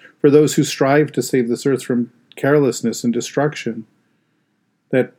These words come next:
we all might become good stewards, not only of your creation, but of all of your gifts and blessings. And for the Church of Jesus Christ in every land, that by its very presence it proclaims your glory,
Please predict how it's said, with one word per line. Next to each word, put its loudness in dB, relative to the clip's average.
we 2
all 4
might 0
become -2
good -2
stewards, -2
not -4
only -2
of -6
your 0
creation, -2
but -2
of -2
all 2
of -4
your -4
gifts -10
and -8
blessings. -14
And -4
for -2
the -2
Church -2
of -4
Jesus -6
Christ -4
in -2
every -6
land, -2
that 0
by 2
its -2
very -2
presence -2
it -4
proclaims -2
your 0
glory, -8